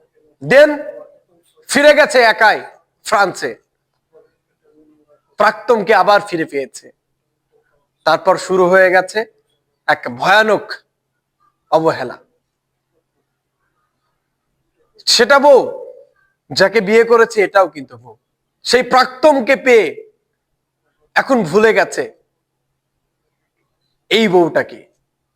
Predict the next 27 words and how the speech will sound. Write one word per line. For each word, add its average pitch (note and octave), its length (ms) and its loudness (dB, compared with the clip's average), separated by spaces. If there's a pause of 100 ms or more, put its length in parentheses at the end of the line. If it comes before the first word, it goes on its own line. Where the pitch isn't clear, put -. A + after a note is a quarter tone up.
(720)
আমার D4+ 220 4
প্রশ্ন D#4 340 2
হচ্ছে, D#4 260 2
ভাই, A#3 280 4 (960)
তুমি A#3 200 0
কেমন G#3 380 0
মানুষ? C#3 440 -6 (1400)
যদি C4+ 260 2
তোমার D4 240 4
মনেই C#4 420 4
হতো B3 420 0 (600)
প্রাক্তনকে A#3+ 680 0
নিয়ে G3 140 2
তুমি E3+ 180 -2
থাকবা, D3 460 -8 (340)
তাহলে G3+ 240 2
নতুন G3 380 2
করে E3+ 400 -2 (800)
কেন G3+ 220 0
তুমি F3 160 -2
তাকে D3+ 200 -2
ভালোবাসলা? C3 600 -8 (540)
নতুন C4+ 300 2
করে C4+ 180 4
কেন C4+ 300 2
বিয়ে A#3 200 2
করলা? F3+ 400 -4